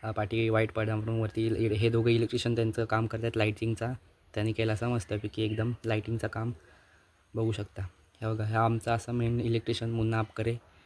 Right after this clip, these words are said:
अ, बघू शकता पाठचा ट्रस्ट वगैरे कसा वगैरे एकदम नीट क्वालिटी. आमचा डाव सोडून म्हणजे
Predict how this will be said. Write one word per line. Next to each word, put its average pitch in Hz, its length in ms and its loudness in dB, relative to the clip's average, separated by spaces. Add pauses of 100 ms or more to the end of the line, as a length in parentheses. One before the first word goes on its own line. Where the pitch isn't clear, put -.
(300)
अ, - 20 -8
बघू 107 400 0
शकता 104 300 -8
पाठचा 101 300 -4
ट्रस्ट 107 340 -2
वगैरे 107 340 0 (280)
कसा 104 220 -4
वगैरे 107 280 -2 (260)
एकदम 110 260 0
नीट 110 320 0
क्वालिटी. 117 380 6 (560)
आमचा 127 360 -2
डाव 123 180 6
सोडून 143 160 2
म्हणजे 139 240 4